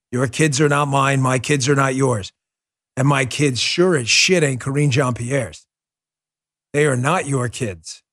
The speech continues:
They are my kids. Don't ever forget it. It's another one of those things to tattoo on your cerebral cortex. You cannot have communism without the kids. They need to divide you from your value system, from your parents and your God, so that your values come from government.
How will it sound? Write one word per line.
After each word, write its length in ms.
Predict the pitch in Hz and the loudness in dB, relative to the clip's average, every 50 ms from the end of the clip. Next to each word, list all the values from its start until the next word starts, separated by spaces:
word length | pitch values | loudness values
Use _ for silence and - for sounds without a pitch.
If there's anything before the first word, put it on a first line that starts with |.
| _ _ _ _ _ _ | _ _ _ _ _ _
They 120 | 135 131 | -4 -2
are 60 | 131 | -2
my 260 | 117 120 131 143 165 170 | 0 0 2 2 0 0
kids. 520 | 120 - 131 107 87 80 - - - - _ _ _ _ _ _ _ _ _ _ _ _ _ _ _ _ _ _ | -2 -4 -8 -8 -8 -12 -14 -14 -14 -16 _ _ _ _ _ _ _ _ _ _ _ _ _ _ _ _ _ _
Don't 220 | - 139 131 139 - - | -4 -2 -2 -2 -2 -2
ever 240 | 156 156 156 190 190 | -2 0 2 0 0
forget 400 | - - 190 170 160 175 160 143 | 0 0 0 2 2 2 2 2
it. 60 | 127 | 0
It's 120 | 113 - | -2 -2
another 220 | 147 139 147 160 160 | -2 0 0 2 2
one 120 | 160 170 | 2 2
of 60 | 165 | 2
those 160 | 165 165 - - | 2 2 2 2
things 260 | 170 160 156 - - | 2 2 0 0 -2
to 140 | - 113 98 - _ | -4 -8 -12 -12 _
tattoo 420 | - 151 160 170 - - 180 185 175 | -2 0 0 0 0 0 0 2 2
on 100 | 165 160 | 0 0
your 120 | 151 143 | 0 2
cerebral 480 | 123 - - 143 139 160 165 160 180 170 | 2 0 0 2 2 0 2 2 0 0
cortex. 600 | - - 165 151 131 - 110 82 78 - - - _ _ _ _ _ _ _ _ _ _ _ - | 0 0 0 0 0 -2 -4 -8 -8 -14 -20 -20 _ _ _ _ _ _ _ _ _ _ _ -10
You 80 | 123 | -4
cannot 360 | - - 131 139 143 151 175 175 | -2 0 2 2 4 4 2 2
have 160 | 185 202 - | 0 -2 -2
communism 600 | - - 190 190 185 180 170 170 165 127 151 156 | -2 0 2 2 2 2 2 2 2 0 2 2
without 260 | 156 151 147 143 - | 2 2 2 0 -2
the 80 | - 143 | -4 -8
kids. 460 | - - 156 131 - - - - - _ _ _ _ _ _ _ _ _ _ _ - | -4 -2 -2 -2 -2 -6 -10 -18 -20 _ _ _ _ _ _ _ _ _ _ _ -4
They 80 | 127 135 | 0 2
need 220 | 143 156 160 135 | 4 4 4 4
to 80 | - 156 | 2 2
divide 580 | 139 147 131 113 101 139 143 151 170 190 170 | 2 0 -2 0 0 2 2 2 2 2 0
you 140 | 165 214 208 | 0 -2 -2
from 200 | 180 - 175 160 | -2 0 0 2
your 140 | 156 147 143 | 2 2 2
value 480 | 127 107 156 160 165 175 175 160 151 131 | 2 2 2 4 4 2 2 2 0 0
system, 420 | - - 123 110 - - - 98 | 0 0 -2 -4 -8 -10 -10 -14
from 200 | 98 - 127 127 | -10 -6 -4 -2
your 100 | 123 117 | -2 -2
parents 500 | 107 - - 147 160 180 196 196 - - | -2 -2 0 0 2 2 0 0 0 -2
and 120 | 180 165 | -2 0
your 120 | 160 160 156 | 2 0 0
God, 360 | 139 123 175 165 160 147 131 | 0 0 2 2 2 2 0
so 100 | - 131 | -2 -6
that 140 | 120 120 113 | -8 -8 -8
your 100 | 127 117 | -6 -2
values 400 | 104 139 139 147 160 165 160 - | 0 2 2 2 2 2 0 0
come 180 | - - 151 | 0 -2 -2
from 200 | 135 - 143 143 | -2 -2 -4 0
government. 400 | 127 156 143 135 127 117 87 - | 0 2 0 0 0 -4 -6 -10